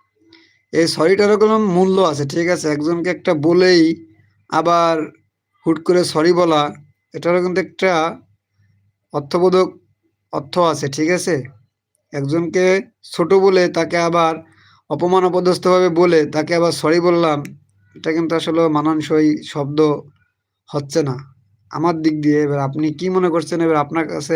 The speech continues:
আপনি নিজেকে প্রশ্ন করুন। তবে একটা কথা মনে রাখবেন, মানুষ হিসেবে কাউকে কখনোই অবজ্ঞা করবেন না, বা হুট করে তাকে তার সম্পর্কে না জেনে তাকে উল্টোপাল্টা প্রশ্ন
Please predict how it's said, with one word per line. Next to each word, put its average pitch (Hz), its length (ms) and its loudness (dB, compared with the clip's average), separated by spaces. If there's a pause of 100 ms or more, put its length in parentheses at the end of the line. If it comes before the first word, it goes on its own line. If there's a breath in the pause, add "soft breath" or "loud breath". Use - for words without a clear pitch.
(100)
আপনি 156 180 -4 (200)
নিজেকে 151 280 -2 (100)
প্রশ্ন 165 220 -6 (120)
করুন। 165 200 0 (1000 soft breath)
তবে 156 200 2
একটা 160 220 -2
কথা 190 160 0 (200)
মনে 190 200 4
রাখবেন, 170 320 0 (120)
মানুষ 170 260 2
হিসেবে 185 260 2
কাউকে 170 360 -2
কখনোই 175 420 2 (460)
অবজ্ঞা 170 380 0
করবেন 160 340 2
না, 127 80 -6 (3000)
বা 147 200 0 (320)
হুট 175 160 -2 (100)
করে 208 160 4 (100)
তাকে 196 220 0 (140)
তার 185 120 0 (100)
সম্পর্কে 180 380 -2
না 180 180 2
জেনে 180 260 2
তাকে 175 220 -2 (420)
উল্টোপাল্টা 180 500 0
প্রশ্ন 185 220 -2